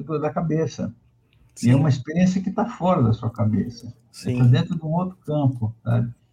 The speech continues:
Speaker 1: Então, não é o que foi real e o que não foi real, sabe? É.
Speaker 2: Então, muitas pessoas me
Speaker 1: Isso.
Speaker 2: falam assim, na Umbanda principalmente, não tanto na Quimbanda,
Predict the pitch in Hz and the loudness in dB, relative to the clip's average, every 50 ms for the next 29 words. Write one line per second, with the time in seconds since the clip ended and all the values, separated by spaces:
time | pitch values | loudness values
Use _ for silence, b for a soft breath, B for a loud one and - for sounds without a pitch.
0 | _ - - 120 123 120 165 175 170 170 170 180 202 202 196 - - 160 127 - | _ 0 4 4 4 4 4 2 4 4 4 4 2 2 0 -4 -4 -6 -6 -6
1 | - - - 139 143 143 143 131 123 120 120 113 113 113 110 113 113 113 107 104 | -8 -8 -2 0 2 4 6 6 8 8 8 8 6 6 6 6 6 6 4 2
2 | 101 127 - _ _ _ _ _ _ _ _ _ _ _ _ _ - - 107 104 | 0 -4 -10 _ _ _ _ _ _ _ _ _ _ _ _ _ -6 -2 -2 -2
3 | - - - 113 110 113 117 110 110 - - - 110 107 107 104 101 104 98 95 | -2 0 2 4 6 6 6 6 4 2 -2 -2 0 0 0 0 0 -2 -2 -2
4 | 95 101 107 104 101 95 - _ - 107 104 104 101 101 110 120 131 160 175 - | -2 -2 -4 -6 -8 -10 -12 _ -4 -2 -2 0 0 0 0 0 0 -2 -6 -10
5 | - _ _ _ _ _ _ _ _ _ _ _ _ _ _ _ _ _ _ - | -12 _ _ _ _ _ _ _ _ _ _ _ _ _ _ _ _ _ _ -14
6 | - - 107 110 127 120 - 135 131 - - - 139 131 131 147 147 - 185 185 | -12 -10 -8 -6 -6 -4 -2 -2 -4 -4 -6 -10 -8 -6 -6 -4 -2 -2 -2 -2
7 | - 190 165 165 170 170 175 175 151 131 - 160 160 156 - - 139 127 120 113 | 0 0 0 2 0 0 0 0 2 2 2 2 2 -2 -2 -4 -4 -4 -4 -6
8 | - _ _ _ _ - 135 131 127 127 143 170 208 202 147 143 151 170 160 135 | -10 _ _ _ _ -6 -4 -2 0 2 2 2 2 2 2 2 2 2 0 -2
9 | - - 117 113 - - - 113 120 127 139 - - 135 127 - - - 151 - | -4 -4 -6 -6 -6 -6 -4 -4 -4 -4 -4 -6 -6 -6 -6 -6 -6 -8 -6 -6
10 | 143 147 147 - 165 160 147 127 120 131 147 160 | -6 -6 -6 -6 -6 -4 -4 -4 -4 -4 -6 -10